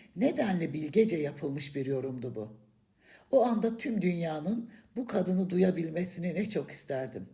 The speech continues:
Bulunduğumuz bu yeri gözden uzak, ıssız bir çöl yerine insanlığa ait bir merkez olarak nitelendirmek daha doğru olurdu.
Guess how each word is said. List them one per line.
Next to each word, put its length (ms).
Bulunduğumuz 720
bu 100
yeri 420
gözden 440
uzak, 520
ıssız 460
bir 180
çöl 240
yerine 580
insanlığa 760
ait 460
bir 220
merkez 600
olarak 420
nitelendirmek 880
daha 300
doğru 300
olurdu. 540